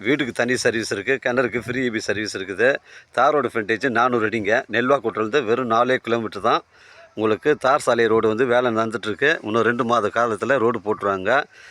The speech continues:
எனக்கு கால் பண்ணுங்க, இடம் கூட்டின்னு வந்து காமிக்கிறேன். இடம் பிடிச்சிருந்தா ஓனர் கிட்ட பேசிக்கலாம். நம்ம வியாபாரம் நேர்முக வியாபாரங்க. உங்கள்கிட்ட இடங்கள் வந்து விற்பனைக்கு இருந்தால் நேரடியாக எங்களை அணுகுங்கள்.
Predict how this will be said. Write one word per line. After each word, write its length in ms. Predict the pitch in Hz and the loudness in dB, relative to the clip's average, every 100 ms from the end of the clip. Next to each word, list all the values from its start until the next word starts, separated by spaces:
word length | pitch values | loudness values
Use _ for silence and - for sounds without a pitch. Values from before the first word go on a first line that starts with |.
| - - | -20 -4
எனக்கு 260 | 107 101 127 | -2 0 0
கால் 160 | 151 123 | 0 0
பண்ணுங்க, 260 | 127 120 135 | -2 2 2
இடம் 180 | 120 117 | 0 -2
கூட்டின்னு 220 | 135 120 | -4 -2
வந்து 140 | 107 113 | 0 0
காமிக்கிறேன். 400 | 113 104 127 120 | 0 0 0 0
இடம் 160 | 110 117 | 0 0
பிடிச்சிருந்தா 320 | 117 123 117 113 | -2 -2 0 2
ஓனர் 160 | 117 113 | 2 0
கிட்ட 120 | 104 107 | -2 -2
பேசிக்கலாம். 380 | 95 107 127 113 | -2 0 0 0
நம்ம 120 | 101 | 0
வியாபாரம் 400 | 110 120 113 110 | 2 4 2 0
நேர்முக 440 | 104 123 110 104 113 104 | 0 0 0 0 2 2
வியாபாரங்க. 420 | 104 104 98 110 139 - - - - | 2 0 2 0 0 -4 -20 -20 -8
உங்கள்கிட்ட 320 | 107 147 165 147 | 2 4 4 4
இடங்கள் 300 | 156 160 143 | 4 4 4
வந்து 160 | 131 147 | 4 2
விற்பனைக்கு 460 | 131 113 131 120 104 | 2 2 -2 -2 -2
இருந்தால் 320 | 104 113 107 - | 0 2 0 -4
நேரடியாக 560 | - 127 147 127 113 120 | 0 2 4 4 2 2
எங்களை 280 | 107 104 104 | 0 0 0
அணுகுங்கள். 480 | 110 104 107 135 | -2 -4 0 0